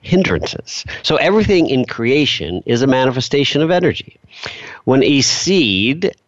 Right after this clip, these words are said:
imagine a seed is planted.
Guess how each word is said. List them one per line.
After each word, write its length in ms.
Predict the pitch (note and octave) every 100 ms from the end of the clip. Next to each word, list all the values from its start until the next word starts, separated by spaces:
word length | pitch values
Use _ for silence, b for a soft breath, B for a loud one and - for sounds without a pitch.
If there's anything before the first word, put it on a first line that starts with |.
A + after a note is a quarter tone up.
| - _ _ _ _ B2+ - _ -
imagine 400 | A2 A#2+ B2 D#3
a 80 | D3+
seed 680 | - - G2 F#2 A#2 E3+ B B B B _ _ _ _ _ _
is 200 | A2 F#2+
planted. 1000 | - - - - A#2+ C3 B2 - F#2 B2+